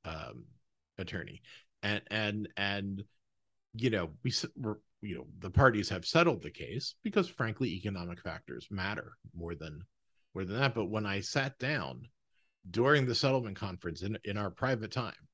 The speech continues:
and we sat down with her and we went through the claims of the patent,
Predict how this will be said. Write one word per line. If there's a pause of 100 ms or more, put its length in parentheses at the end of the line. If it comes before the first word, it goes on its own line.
(420)
and
we
sat
down
with
her
and
we
went
through
the
claims
of
the
patent,